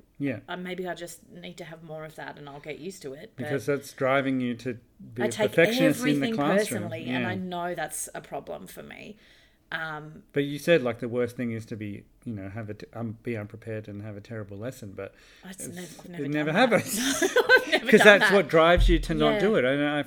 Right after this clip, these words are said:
Speaker 2: Yeah.
Speaker 1: feel the same way. It's like,
Speaker 2: Yeah.
Speaker 1: uh, it's been a while since I've had a class where I'm like, "This is crashing and burning."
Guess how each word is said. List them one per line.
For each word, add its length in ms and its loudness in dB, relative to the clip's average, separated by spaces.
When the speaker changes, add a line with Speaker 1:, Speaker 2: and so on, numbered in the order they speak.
Speaker 2:
Yeah. 380 0
Speaker 1:
feel 220 -6
the 100 -8
same 240 0
way. 240 2
It's 160 2
like, 260 0
Speaker 2:
Yeah. 260 0
Speaker 1:
uh, 460 -2
it's 140 -8
been 200 8
a 40 6
while 280 6
since 260 -4
I've 120 2
had 140 2
a 60 2
class 340 -2
where 60 -2
I'm 80 -2
like, 160 -4
"This 220 -6
is 160 -10
crashing 400 -2
and 80 -4
burning." 400 2